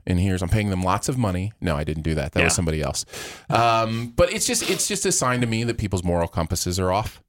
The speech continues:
Speaker 1: you know?
Speaker 2: Yeah.
Speaker 1: And
Speaker 2: Because
Speaker 1: I don't know.
Speaker 2: those,
Speaker 1: It's not, I'm
Speaker 2: those
Speaker 1: not here, I'm not here to judge. I'm
Speaker 2: Yeah.
Speaker 1: just here to, you know, live my life and do what I think is right.
Speaker 2: So, yeah, those Ivy League, you know, schools, those could have been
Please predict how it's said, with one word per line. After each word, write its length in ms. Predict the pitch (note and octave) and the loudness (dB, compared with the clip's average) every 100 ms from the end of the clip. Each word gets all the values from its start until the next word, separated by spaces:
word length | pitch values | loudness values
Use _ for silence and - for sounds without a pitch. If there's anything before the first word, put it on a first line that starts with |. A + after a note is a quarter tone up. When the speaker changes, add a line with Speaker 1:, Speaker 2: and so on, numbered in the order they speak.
| _ | _
Speaker 1:
you 100 | C#3+ D3 | -2 2
know? 80 | D3 | 2
Speaker 2:
Yeah. 120 | B2+ - _ _ | 0 -6 _ _
Speaker 1:
And 500 | A2 G#2+ G#2 G#2 G2+ - _ _ - | -2 0 0 0 -2 -6 _ _ -6
Speaker 2:
Because 220 | A3+ A#3 | -2 0
Speaker 1:
I 60 | - | 2
don't 80 | G3 | 2
know. 100 | G3 | 2
Speaker 2:
those, 180 | E3+ - _ - | -2 -10 _ -2
Speaker 1:
It's 120 | D#3+ | 2
not, 80 | D#3+ | 4
I'm 60 | E3 | 4
Speaker 2:
those 80 | F3+ | 2
Speaker 1:
not 160 | F3 | 0
here, 140 | F3 - | 0 0
I'm 160 | C3+ | 0
not 120 | E3 | 0
here 120 | D3+ D3+ | 2 0
to 60 | |
judge. 380 | C3 C#3 C3+ - | 2 0 0 -6
I'm 140 | - A#2+ | -4 -2
Speaker 2:
Yeah. 60 | A#2+ | -2
Speaker 1:
just 100 | - | -4
here 120 | C3 | -6
to, 60 | B2+ | -4
you 60 | B2 - _ _ _ A2+ | -6 -8 _ _ _ 0
know, 40 | G#2+ | 0
live 120 | A#2+ | 0
my 120 | A#2+ | 2
life 220 | A2+ A#2 A2+ | 2 0 -2
and 80 | |
do 100 | A2+ | 0
what 80 | A#2 | 2
I 80 | A#2+ | 0
think 160 | A#2+ G#2+ | 0 0
is 100 | A2+ | 0
right. 200 | A#2+ - _ - | 0 -2 _ -8
Speaker 2:
So, 240 | - F3+ | -2 0
yeah, 220 | F3+ A#3 G#3 | 0 0 0
those 200 | F3+ - | 0 0
Ivy 340 | D#3+ F#3 G3 F#3+ | -2 -2 0 0
League, 340 | F#3 F3 D3+ - _ _ | 0 0 -6 -20 _ _
you 140 | E3 C#3+ | 2 2
know, 400 | C#3+ D3 D3+ - - | 2 0 -2 -6 -6
schools, 640 | - E3+ G#3+ E3 D3 - | -2 0 2 0 -2 -6
those 560 | D3+ D#3 D#3+ D#3 - - _ _ - | -2 0 0 -2 -6 -12 _ _ -4
could 180 | F3+ F3 | 0 0
have 140 | D3+ | 0
been 440 | D#3+ D#3+ D3+ D3+ | 0 0 -2 -8